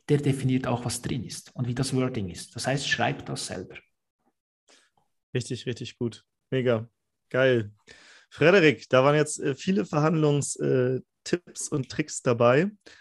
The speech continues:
Speaker 2: Ähm, ja, also ich muss sagen, ich nehm immer wieder was mit. Ich, ich erinnere mich noch an Anfang des Jahres,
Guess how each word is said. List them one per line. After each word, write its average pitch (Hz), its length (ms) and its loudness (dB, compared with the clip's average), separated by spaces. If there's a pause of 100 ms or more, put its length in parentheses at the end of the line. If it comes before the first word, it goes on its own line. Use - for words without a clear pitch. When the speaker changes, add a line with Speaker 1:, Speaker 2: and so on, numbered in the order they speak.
(240)
Speaker 2:
Ähm, 123 440 -4
ja, 117 320 -2
also 120 480 2 (300)
ich - 80 -20
muss 131 100 -2
sagen, 143 260 4
ich 139 160 -6
nehm 147 100 -2
immer 160 220 -2
wieder 151 220 4
was 135 160 -2
mit. 165 260 0
Ich, - 240 -4
ich - 120 -6
erinnere 165 260 4
mich 165 100 0
noch 160 120 0
an - 120 0
Anfang 175 300 -2
des 156 140 -4
Jahres, 151 380 2